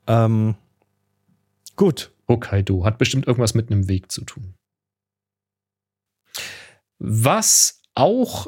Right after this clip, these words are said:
Speaker 2: äh, zu tun hat mit einem Weg, den man gehen kann, ist der Weg eines Herstellers zu einem Bajonett. Und den ist Viltrox gegangen und hat das M F T Bajonett, also Micro Four Thirds,
Speaker 1: Ach.
Speaker 2: für sich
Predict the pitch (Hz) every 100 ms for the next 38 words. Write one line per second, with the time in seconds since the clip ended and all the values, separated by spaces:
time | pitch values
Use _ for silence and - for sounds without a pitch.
0 | - 147 - - 139 165 165 135 127 -
1 | 127 123 - 113 123 113 117 117 117 -
2 | 113 113 110 104 104 113 131 - 120 123
3 | 123 - 120 - - 101 117 127 98 101
4 | 107 - 113 - 92 98 104 - 101 -
5 | 95 101 104 98 107 107 151 170 - 127
6 | 117 131 196 196 165 143 120 202 185 175
7 | 170 - 135 120 117 156 165 131 113 120
8 | 113 110 - 113 127 110 113 - - -
9 | 143 139 - _ _ - 87 95 95 95
10 | 92 - 95 95 92 104 - 98 - 92
11 | 180 175 - 104 101 -